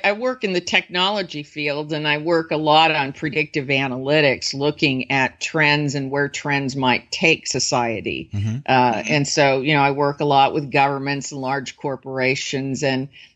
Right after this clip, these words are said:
Speaker 1: you know, when you have thousands and millions and trillions of data points,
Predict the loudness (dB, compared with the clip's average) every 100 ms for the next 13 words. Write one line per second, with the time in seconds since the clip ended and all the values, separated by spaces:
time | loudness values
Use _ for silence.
0 | -2 2 2 2 2 2 4 2 0 0
1 | 2 2 -4 -8 -10 -10 -12 -8 -8 -6
2 | -4 -4 -4 -8 -8 -10 -10 -10 -12 -4
3 | 0 2 4 2 2 -2 0 2 2 2
4 | -6 -14 -14 -16 -16 -20